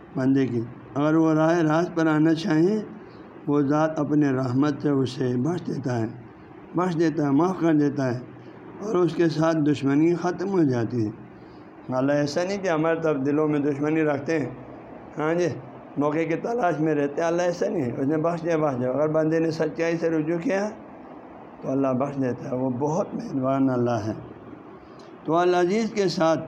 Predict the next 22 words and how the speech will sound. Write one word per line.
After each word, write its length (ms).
تیرہ 400
مرتبہ 600
الرحیم 840
کا 140
ذکر 380
قرآن 260
میں، 200
العزیز 440
کے 120
ساتھ 300
جلالی 600
اور 120
اس 80
کے 120
ساتھ 120
جمالی 460
اسم 280
الرحیم 500
کا، 160
ہاں 120
جی، 160
العزیز 480